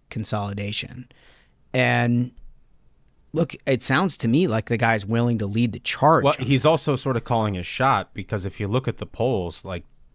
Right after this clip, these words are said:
Speaker 2: Tim Scott is not there right now.
Speaker 1: Yeah.
Speaker 2: And so what he is saying is that if he isn't there, then he won't.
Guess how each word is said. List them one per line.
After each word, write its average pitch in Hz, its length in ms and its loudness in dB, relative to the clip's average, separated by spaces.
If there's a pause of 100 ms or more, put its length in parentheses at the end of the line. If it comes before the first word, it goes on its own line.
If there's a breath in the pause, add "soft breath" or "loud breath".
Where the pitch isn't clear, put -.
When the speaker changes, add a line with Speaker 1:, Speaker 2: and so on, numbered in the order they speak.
Speaker 2:
Tim 127 180 -2
Scott 117 300 0
is 90 80 -6
not 90 320 -4
there 117 240 4
right 80 240 -8
now. 80 260 -14 (120)
Speaker 1:
Yeah. 269 220 6 (120)
Speaker 2:
And 113 160 0
so 107 420 2 (140)
what 107 180 -2
he 160 200 2
is 113 120 0
saying 110 440 0
is 90 140 -8
that 92 240 -4
if 98 140 -10
he 98 140 -2 (120)
isn't 139 360 0
there, 85 400 -6 (160)
then 98 140 -4
he 98 100 -2
won't. 123 240 0